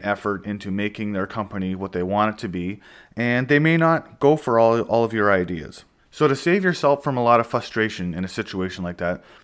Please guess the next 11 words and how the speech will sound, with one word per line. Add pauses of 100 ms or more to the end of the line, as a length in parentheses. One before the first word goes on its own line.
(220)
what
you
should
do (160)
is (320)
run
your
ideas
past
them
first.